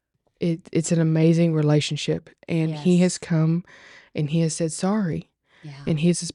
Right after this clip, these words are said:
Speaker 1: he, he's apologized.
Speaker 2: Yeah.
Speaker 1: Um, and I talk to him almost every day too.
Speaker 2: Yeah.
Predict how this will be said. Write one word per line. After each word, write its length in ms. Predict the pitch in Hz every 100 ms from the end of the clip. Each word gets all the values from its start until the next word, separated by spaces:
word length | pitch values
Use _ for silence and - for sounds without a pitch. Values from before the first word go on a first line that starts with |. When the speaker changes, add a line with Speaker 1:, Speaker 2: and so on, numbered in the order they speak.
| -
Speaker 1:
he, 180 | 156 156
he's 220 | 151 170
apologized. 920 | 160 - - 165 147 147 165 165 - - - - - - -
Speaker 2:
Yeah. 100 | 165
Speaker 1:
Um, 360 | 156 151 151 -
and 320 | 156 151 147 151 -
I 120 | 147
talk 240 | - 151
to 100 | -
him 240 | 151 156 151
almost 340 | 151 151 - -
every 240 | 165 143
day 180 | 147 165
too. 340 | - - 160 -
Speaker 2:
Yeah. 200 | 156